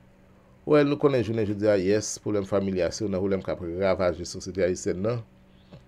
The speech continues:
E ankò, èske m ka pale de li? Non, m pa gon fami poutèt mwen, so, ou pa ka bay sa ou pa genyen. So, m ap kite sa pou moun tankou, ki es la ki marye, gen mari l,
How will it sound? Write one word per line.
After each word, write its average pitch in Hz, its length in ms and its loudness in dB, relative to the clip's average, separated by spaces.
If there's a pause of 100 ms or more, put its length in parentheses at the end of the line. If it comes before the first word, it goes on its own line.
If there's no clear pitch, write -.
(360)
E 123 80 6
ankò, 147 300 6 (100)
èske 131 220 0
m 131 80 -6
ka 131 100 4
pale 123 240 4
de 110 100 4
li? 127 200 0 (160)
Non, 143 360 -2
m 117 140 -4
pa 110 140 4
gon 104 140 0
fami 104 220 -2
poutèt 95 300 -4
mwen, 73 160 -8
so, 92 240 -4
ou 110 140 -8
pa 107 120 2
ka 110 80 2
bay 90 200 0
sa 98 80 -4
ou 85 40 0
pa 82 120 2
genyen. 64 260 -8 (480)
So, - 160 -8
m 117 80 4
ap 117 120 -4
kite 113 240 -4
sa 107 240 4
pou 110 200 -2
moun 95 200 -4
tankou, 90 480 -2
ki 131 140 -4
es - 140 -8
la 90 120 2
ki 95 120 -4
marye, 87 340 -2
gen 92 160 -2
mari 90 300 -2
l, 98 140 -4